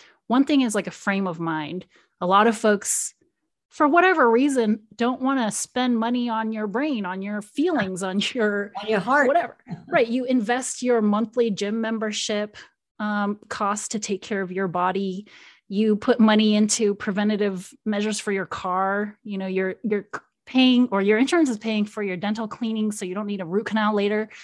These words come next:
Speaker 1: Like, all these things are preventative, and you're investing in those things because you don't want further issues later.
Speaker 2: Yes.
Speaker 1: Um, but for some reason, for mental health, we've decided, like,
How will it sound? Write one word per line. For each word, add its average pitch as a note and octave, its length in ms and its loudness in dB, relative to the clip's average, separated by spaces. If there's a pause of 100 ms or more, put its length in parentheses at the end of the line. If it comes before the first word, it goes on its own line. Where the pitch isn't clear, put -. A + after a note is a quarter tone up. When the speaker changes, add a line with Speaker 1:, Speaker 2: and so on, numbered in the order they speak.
(140)
Speaker 1:
Like, B3+ 120 0
all D4 100 4
these D#4 220 0
things C#4 200 -2
are A3+ 60 -6
preventative, G#3 880 -6 (280)
and A#3 100 0
you're A#3+ 100 2
investing B3 640 2
in A3 100 -4
those G3+ 220 -4
things F#3+ 280 -6
because F#3+ 240 -8
you F#3+ 80 -4
don't G3+ 220 0
want F#3+ 140 -2
further G3 320 0
issues G3+ 500 -2
later. F#3 580 -4 (240)
Speaker 2:
Yes. D#3 320 -12
Speaker 1:
Um, F3+ 260 -2
but G3+ 180 -4
for - 140 -4
some D#4 320 2
reason, A#3 560 2
for - 180 -6
mental G#3 380 -2
health, F#3+ 400 -6
we've G3 260 -8
decided, F#3+ 500 -4
like, F3 280 -4